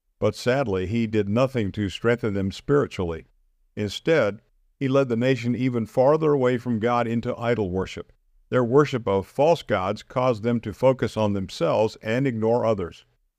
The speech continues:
In the process of increasing their own wealth and status, they treated others unjustly.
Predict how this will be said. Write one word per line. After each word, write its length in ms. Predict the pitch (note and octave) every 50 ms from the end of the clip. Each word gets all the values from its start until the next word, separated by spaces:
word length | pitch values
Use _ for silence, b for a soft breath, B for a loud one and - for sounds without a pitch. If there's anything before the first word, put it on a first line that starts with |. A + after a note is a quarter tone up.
| _ _ _ _ _ -
In 80 | A2
the 80 | A#2+ A#2+
process 580 | - - C#3 C#3+ D#3 D3+ C#3 - C#3+ B2+ A#2+ -
of 200 | - - B2 A#2
increasing 560 | A#2 A2 G#2+ - - D#3 D3+ C3+ - C3+ A#2
their 180 | G#2+ G#2+ A2 A2+
own 260 | B2+ C#3 C3+ A#2 G#2
wealth 340 | A2+ C3 C#3 C3+ B2 A#2 A2+
and 160 | G2+ G2 F2+
status, 520 | - - - D3+ D#3+ C3 G2 G2 G2 - - -
they 140 | A#2+ C3
treated 420 | C3 C3 - D#3 D#3+ D3 B2 F#2+ G#2+
others 320 | C3+ E3 D3+ A#2+ G#2 A2+
unjustly. 720 | A#2 A2 G#2+ G#2+ G2+ A#2+ C3+ C3+ - - G2 F2+ F2 E2+